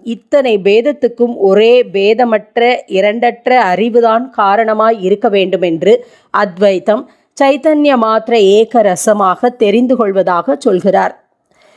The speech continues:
இப்படி சொன்னதால் ஜீவ மனஸ் மகா மனசிடம் பேத பாவத்துடன் போய் பேதமாகவே பார்த்தாலும் அந்த மகா மனசான ஈஸ்வரன் இதன் பேத உணர்ச்சியை போக்குகிறான் என்று துவனிக்கிறது.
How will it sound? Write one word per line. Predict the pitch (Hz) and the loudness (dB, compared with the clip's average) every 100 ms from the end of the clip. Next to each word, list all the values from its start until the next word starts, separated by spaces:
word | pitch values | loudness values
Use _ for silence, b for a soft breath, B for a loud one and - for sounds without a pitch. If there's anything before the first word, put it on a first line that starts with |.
| b - | b -2
இப்படி | 311 320 370 302 | -2 0 -2 0
சொன்னதால் | 277 214 196 185 196 214 | 0 0 0 0 0 -2
ஜீவ | 190 240 277 262 | -4 -2 0 0
மனஸ் | 202 185 226 247 - | 0 -2 -2 -4 -8
மகா | 202 190 247 240 220 | -6 -2 0 0 0
மனசிடம் | 190 214 208 190 214 b b b 185 | -4 -4 -2 -2 -4 b b b -4
பேத | 196 240 254 240 | 2 2 2 0
பாவத்துடன் | 196 202 214 220 202 196 185 | 0 0 -2 -4 -2 -2 0
போய் | 233 233 196 b b _ 190 | 0 2 0 b b _ 0
பேதமாகவே | 233 247 254 240 247 254 254 262 | 2 2 2 0 0 0 0 0
பார்த்தாலும் | 226 208 220 226 190 180 240 294 b b | 0 -2 -2 -2 -2 -2 -4 -8 b b
அந்த | 233 262 262 | -2 0 0
மகா | 220 190 185 247 277 254 | 0 -2 0 0 0 -2
மனசான | 208 233 247 226 220 | -2 -2 -2 -2 -2
ஈஸ்வரன் | 180 214 220 220 196 190 190 b b - | -4 -4 -4 0 0 0 -4 b b -2
இதன் | 294 320 320 | 0 2 0
பேத | 233 254 269 262 | 2 2 2 0
உணர்ச்சியை | 233 233 233 - 220 208 220 | 0 0 -2 -4 -2 0 0
போக்குகிறான் | 247 247 254 240 202 202 196 - | 0 0 -2 -2 0 0 -2 -4
என்று | 220 220 285 | -2 0 -2
துவனிக்கிறது. | 214 208 196 196 185 170 - | 0 0 0 -2 -2 -2 -4